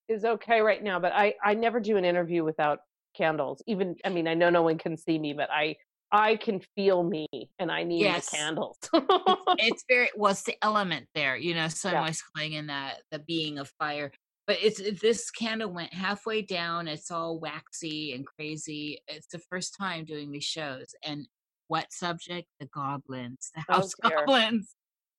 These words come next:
Speaker 1: House goblins. Yeah.
Speaker 2: I'm gonna make sure mine gets chocolate and beer later.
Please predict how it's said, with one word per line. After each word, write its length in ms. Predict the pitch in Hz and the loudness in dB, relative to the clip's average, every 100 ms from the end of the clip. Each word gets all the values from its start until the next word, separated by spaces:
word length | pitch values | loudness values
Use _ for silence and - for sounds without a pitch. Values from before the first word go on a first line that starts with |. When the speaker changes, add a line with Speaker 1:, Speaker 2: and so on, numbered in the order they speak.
| _ _ - | _ _ 0
Speaker 1:
House 220 | 190 196 | 0 2
goblins. 680 | 240 202 190 190 185 185 185 - _ | 4 4 4 4 4 0 -6 -14 _
Yeah. 200 | - 170 156 151 | -2 2 4 2
Speaker 2:
I'm 40 | |
gonna 180 | 170 196 | 0 -2
make 180 | 196 190 | -2 -2
sure 180 | - 190 | -2 0
mine 200 | 180 175 | 0 -2
gets 220 | 165 - | -4 -6
chocolate 500 | - 175 160 165 127 | 0 2 2 -2 -6
and 120 | 151 | -6
beer 240 | 151 165 156 | -4 -2 -2
later. 440 | 147 131 135 - | -4 -8 -10 -6